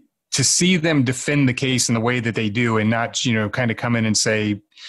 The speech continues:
you know, "We're sorry, we rushed this thing to market. We should have,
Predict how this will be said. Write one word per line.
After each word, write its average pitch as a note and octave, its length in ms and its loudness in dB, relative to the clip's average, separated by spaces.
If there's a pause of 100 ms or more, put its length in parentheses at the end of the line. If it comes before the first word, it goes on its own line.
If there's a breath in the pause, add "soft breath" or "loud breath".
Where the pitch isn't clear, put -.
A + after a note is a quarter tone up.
(400 loud breath)
you C3+ 80 2
know, A#2 140 4
"We're A#2 160 2
sorry, B2 560 2
we A2+ 180 2
rushed A#2 320 0
this A2+ 160 0
thing A2+ 180 2
to G#2+ 80 -4
market. A2+ 440 0
We G2+ 100 -4
should A2 240 0
have, G2+ 260 -2